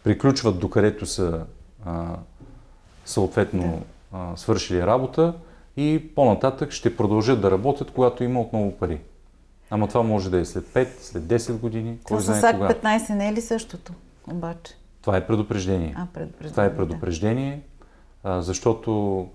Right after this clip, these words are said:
Speaker 1: тя деветдесет и пет процента сигурно от работата е свършена. Но тези пет процента, които остават да свършат, всъщност, а,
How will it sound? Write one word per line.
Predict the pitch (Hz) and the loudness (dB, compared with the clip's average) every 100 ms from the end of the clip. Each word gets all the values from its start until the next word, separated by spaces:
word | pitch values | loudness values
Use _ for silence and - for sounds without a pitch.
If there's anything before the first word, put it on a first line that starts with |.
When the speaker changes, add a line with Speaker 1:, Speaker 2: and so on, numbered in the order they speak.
| - - - | -20 -20 -4
Speaker 1:
тя | 147 | 0
деветдесет | 151 151 - 156 147 143 | 2 0 0 2 2 -2
и | 139 - - - | -6 -18 -20 -2
пет | 131 - | -2 0
процента | 101 - 123 113 | -4 0 0 -2
сигурно | - 117 110 | -2 0 0
от | 104 | 0
работата | 110 104 - - | 0 0 -2 -6
е | 90 | -6
свършена. | - 92 - 71 - - - - - - - | -4 -6 -6 -14 -16 -20 -20 -20 -20 -20 -6
Но | 98 95 90 | 0 0 2
тези | 120 101 - | 2 2 0
пет | 107 - | -2 -2
процента, | - - 95 90 | -6 -2 -2 -4
които | - 87 87 | -8 -8 -8
остават | - 90 80 | -6 -4 -4
да | 78 | -6
свършат, | - 120 - 147 - - - - - - - - | -4 -4 -4 -6 -10 -20 -20 -20 -20 -20 -20 -20
всъщност, | - 110 127 123 - - 117 | -4 -2 -2 -6 -6 -8 -6
а, | 117 113 110 110 110 | -4 -2 -4 -6 -8